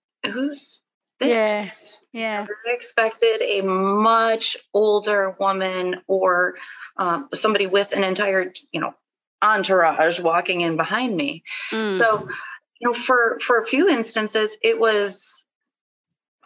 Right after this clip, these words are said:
Speaker 1: putting on my, my stilettos and we're gonna do this. Because when you look at me and you see my stature and, you know, I'm tiny,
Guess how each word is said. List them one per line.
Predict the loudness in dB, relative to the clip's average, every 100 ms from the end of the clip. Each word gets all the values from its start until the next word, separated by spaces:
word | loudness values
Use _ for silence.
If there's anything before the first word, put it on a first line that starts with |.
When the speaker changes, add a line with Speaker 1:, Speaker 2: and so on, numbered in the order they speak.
| -16 _
Speaker 1:
putting | -2 0 0 2
on | 2 2
my, | 0 0 -2 -2
my | -2 -2
stilettos | -2 0 2 2 0 0
and | -2
we're | -2
gonna | -2 -4 -2
do | -4
this. | -4 -6 -8 -8
Because | -4 0 0 0
when | 0 0
you | 0
look | 0 -2 -2
at | -4 -4
me | -4 -4
and | -4
you | -4
see | -6 -6
my | -4
stature | -6 -2 0 0 0 0 2 2
and, | 0 -2 -6
you | -6
know, |
I'm | -6 -4
tiny, | -4 -2 -4 -6